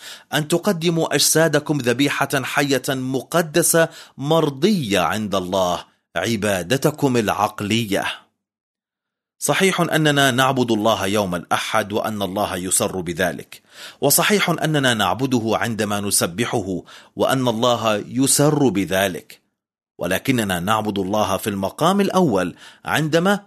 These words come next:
نقدم أنفسنا ذبيحة. عندما نقدم أنفسنا، أي كل كياننا وكل ما نملك وكل ما نصبو إليه دون قيد أو شرط إليه.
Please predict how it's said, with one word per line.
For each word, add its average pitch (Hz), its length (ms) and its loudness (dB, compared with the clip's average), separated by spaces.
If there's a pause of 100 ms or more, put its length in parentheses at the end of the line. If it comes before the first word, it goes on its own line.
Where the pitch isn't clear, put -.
نقدم 156 800 0 (200)
أنفسنا 165 840 0
ذبيحة. 123 720 0 (680)
عندما 110 380 -2
نقدم 110 640 -4
أنفسنا، 98 680 -2 (300)
أي 131 80 2
كل 175 320 2
كياننا 110 640 0
وكل 110 440 -2
ما 92 180 -2
نملك 117 440 -2
وكل 160 380 0
ما 151 260 0
نصبو 175 460 2
إليه 113 520 -2 (240)
دون 127 420 2
قيد 104 540 0
أو 104 200 0
شرط - 360 0 (600)
إليه. 101 340 0